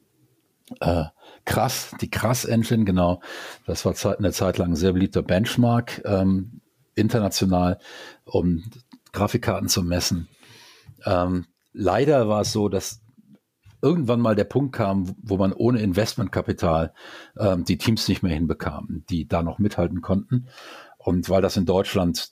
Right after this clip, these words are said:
ein absolutes Unding war, für irgendeinen Investor in, in ein Computerspiel zu investieren. Ähm, zur Erinnerung, wir waren da, damals gingen die großen Diskussionen los mit den Killerspielen.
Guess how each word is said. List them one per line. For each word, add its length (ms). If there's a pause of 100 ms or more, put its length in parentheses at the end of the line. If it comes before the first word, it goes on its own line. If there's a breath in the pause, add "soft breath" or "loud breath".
ein 160
absolutes 440
Unding 380
war, 260
für 320
irgendeinen 400
Investor 520
in, 320 (800)
in 100
ein 120
Computerspiel 580
zu 140
investieren. 580 (540 loud breath)
Ähm, 340
zur 140
Erinnerung, 360
wir 120
waren 180
da, 260 (220)
damals 400
gingen 240
die 140
großen 320
Diskussionen 560
los 220
mit 100
den 120
Killerspielen. 760